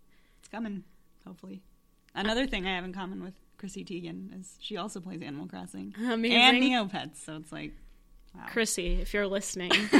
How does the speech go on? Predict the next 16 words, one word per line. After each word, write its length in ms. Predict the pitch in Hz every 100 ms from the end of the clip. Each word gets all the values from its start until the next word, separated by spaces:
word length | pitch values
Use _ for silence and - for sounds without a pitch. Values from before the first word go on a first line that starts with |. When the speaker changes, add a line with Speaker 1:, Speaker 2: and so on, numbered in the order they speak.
| -
Speaker 1:
<laughs> 380 | 349 - - -
Speaker 2:
please 320 | - 240 220
reach 260 | 233 233 247
out 180 | 220 -
to 140 | -
us. 200 | 240 254 370 294
Speaker 1:
Please. 360 | 233 - -
Speaker 2:
We'd 160 | 269 226
love 240 | 220 220
to 100 | 220 214
have 260 | 196 190
you. 300 | 196 208 254 254
Speaker 1:
Come 100 | - -
to 140 | 226
our 160 | 214 196
home. 460 | 196 202 190 220